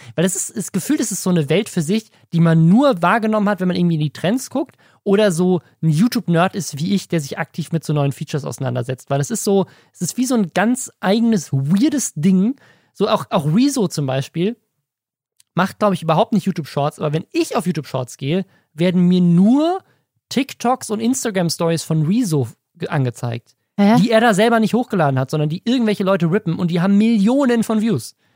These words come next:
Speaker 1: Ich weiß gar nicht, ob er das weiß, weil er wahrscheinlich gar nicht weiß, dass es Shorts gibt. <laughs> So, ist
Speaker 2: Ja
Speaker 1: einfach
Speaker 2: gut,
Speaker 1: verrückt.
Speaker 2: aber diese TikTok-YouTube-Compilations, die gibt's ja auch.
Speaker 1: Ja, aber es ist ja keine Compilation in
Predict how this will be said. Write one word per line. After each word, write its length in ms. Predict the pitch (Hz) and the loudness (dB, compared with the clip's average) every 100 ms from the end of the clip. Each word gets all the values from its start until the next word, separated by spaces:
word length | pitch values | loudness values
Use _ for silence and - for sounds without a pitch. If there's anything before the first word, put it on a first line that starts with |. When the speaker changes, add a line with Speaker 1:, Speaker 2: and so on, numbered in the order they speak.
| - | -8
Speaker 1:
Ich 100 | 175 | -4
weiß 100 | 254 | -2
gar 80 | |
nicht, 80 | 233 | 0
ob 60 | 196 | 0
er 60 | 180 | 0
das 180 | - | 0
weiß, 400 | 139 214 143 - - _ | -2 -2 -2 -6 -16 _
weil 80 | 190 | -2
er 60 | |
wahrscheinlich 240 | 190 214 190 | 0 0 0
gar 60 | 180 | 0
nicht 140 | 156 | 0
weiß, 220 | 147 180 | 0 0
dass 100 | 185 | -2
es 100 | 156 | -6
Shorts 340 | - 175 190 - | -4 -4 -4 -4
gibt. 280 | 120 - - 151 160 | -6 -6 -10 -8 -10
<laughs> 140 | - | -2
So, 200 | 202 220 | -2 0
ist 560 | 170 - 135 123 - - | -2 -4 -6 -6 -6 0
Speaker 2:
Ja 80 | 196 | 2
Speaker 1:
einfach 140 | 196 | 4
Speaker 2:
gut, 80 | 190 | 4
Speaker 1:
verrückt. 100 | 214 | 4
Speaker 2:
aber 220 | 180 185 | 4 4
diese 360 | 180 185 170 175 | 4 4 4 2
TikTok-YouTube-Compilations, 2000 | - 185 - 196 185 175 - 170 175 - 240 226 - 202 208 180 175 - 175 - | 2 -2 2 4 4 2 -2 0 2 2 0 2 2 4 4 4 4 2 0 0
die 120 | 170 | -4
gibt's 240 | 165 - - | -4 -4 0
ja 180 | 160 | 2
auch. 400 | 143 170 - - | 2 0 -2 -6
Speaker 1:
Ja, 40 | - | -4
aber 60 | 185 | -2
es 80 | |
ist 40 | - | -2
ja 60 | - | -2
keine 180 | 220 | -2
Compilation 500 | 196 180 160 240 | 0 0 0 0
in 0 | - | 0